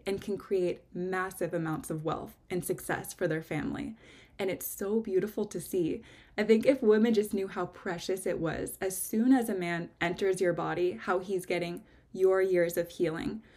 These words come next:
your youth, your beauty, your expensive energy, and you are taking on his trauma. I almost think of it as being like a dumpster.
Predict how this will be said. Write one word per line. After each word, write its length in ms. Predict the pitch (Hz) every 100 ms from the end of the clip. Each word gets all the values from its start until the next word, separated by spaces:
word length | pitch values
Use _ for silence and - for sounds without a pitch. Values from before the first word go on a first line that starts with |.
| - -
your 260 | 180 185
youth, 540 | 180 175 185 185 - 165
your 180 | 170
beauty, 720 | 165 175 180 190 190 180 175 -
your 360 | 180 190 208
expensive 580 | 190 185 - 175 175 170
energy, 540 | 165 170 160 165 170 -
and 140 | 196
you 100 | 202 208
are 100 | 190
taking 380 | 196 175 185
on 160 | 175 175
his 200 | 170 160
trauma. 500 | - 160 156 - - - - - -
I 60 |
almost 240 | 196 220 220
think 180 | 214 202
of 80 |
it 120 | 220 -
as 260 | 185 175
being 340 | - 180 180 185
like 160 | 165
a 60 | 170
dumpster. 600 | 170 170 - - 190 226